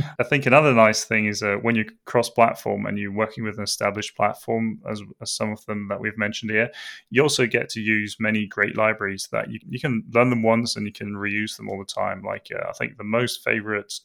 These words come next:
Speaker 2: library that you can use on literally any platform is json dot net. So that's the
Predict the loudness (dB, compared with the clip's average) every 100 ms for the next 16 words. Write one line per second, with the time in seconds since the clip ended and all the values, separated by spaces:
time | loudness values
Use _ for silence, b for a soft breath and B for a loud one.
0 | -6 2 2 2 -4 0 -2 -2 -12 -14
1 | -12 -4 -2 0 -2 -6 -4 -2 0 -2
2 | -8 _ -2 0 0 -2 0 0 2 0
3 | 2 2 2 -4 -2 -2 -2 -6 -6 0
4 | 2 2 0 -4 -2 -4 -4 -6 -4 -4
5 | -4 -4 -4 -6 -8 -8